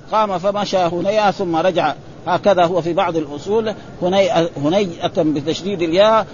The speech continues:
غير مهموز، وفي بعضها هنيئة بتخفيفها، يعني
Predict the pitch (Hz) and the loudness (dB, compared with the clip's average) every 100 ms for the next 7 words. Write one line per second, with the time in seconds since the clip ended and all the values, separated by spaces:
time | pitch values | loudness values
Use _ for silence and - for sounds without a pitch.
0 | - - 196 202 170 160 160 220 196 170 | -12 2 4 6 4 0 -2 -4 -4 -2
1 | 170 202 190 180 175 160 160 196 185 170 | 0 2 2 4 2 2 0 0 0 0
2 | 156 - - - 160 165 190 185 165 139 | 0 -4 -12 -8 -6 -6 -4 -2 0 -2
3 | - - 139 151 185 214 | -6 -12 -8 -6 -6 -6